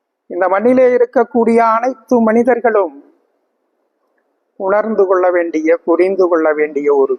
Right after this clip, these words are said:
பேருண்மை, எல்லோரும் அறிந்த உண்மை, இந்த மண்ணிலே உ-, உயிர்த்து உயிர் வாழ்ந்து கொண்டிருக்கக்கூடிய எல்லா மனிதர்களும் ஒரு நாள்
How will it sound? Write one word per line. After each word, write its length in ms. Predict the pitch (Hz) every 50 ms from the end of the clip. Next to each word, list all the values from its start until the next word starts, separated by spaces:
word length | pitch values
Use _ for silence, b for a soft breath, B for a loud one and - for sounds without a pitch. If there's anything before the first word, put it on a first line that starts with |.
| - _
பேருண்மை, 680 | - 151 156 165 160 160 156 151 147 143 147 160 156 151
எல்லோரும் 600 | 147 147 156 175 180 185 185 190 196 196 196 185
அறிந்த 400 | 165 151 156 151 160 165 151 143
உண்மை, 420 | 135 139 139 151 160 160 165 170 170 147 139 135 139 _ _ _ _ _ _ _ _ _ _ _ _ _ _ _ _ _ _ _ B B B B 254 B B B B B _ _ _ _ _ _ _
இந்த 320 | 262 208 165 165 170 170 165
மண்ணிலே 500 | 185 180 180 226 233 233 233 220 220 214
உ-, 200 | 208 208 196 - - - - _ _ _ _ _ _ _ _ _ _ -
உயிர்த்து 600 | 202 196 190 220 240 233 - - _ - 214 208
உயிர் 260 | 196 202 202 226 233
வாழ்ந்து 380 | 233 226 220 220 214 202 202 180
கொண்டிருக்கக்கூடிய 1000 | 180 190 185 185 180 175 170 - - 175 165 - _ 165 156 156 139 143 147 143
எல்லா 640 | 139 143 143 143 160 170 175 175 175 170 165 160 156
மனிதர்களும் 800 | 151 147 151 160 170 170 170 170 165 170 170 175 175 190 185 - _ _ _ _ _ _ _ _ _ _ _ _ _ _ _ _ _ _ _ _ _ _ _
ஒரு 240 | - 160 139 147 147
நாள் 400 | 147 151 151 143 139 135 135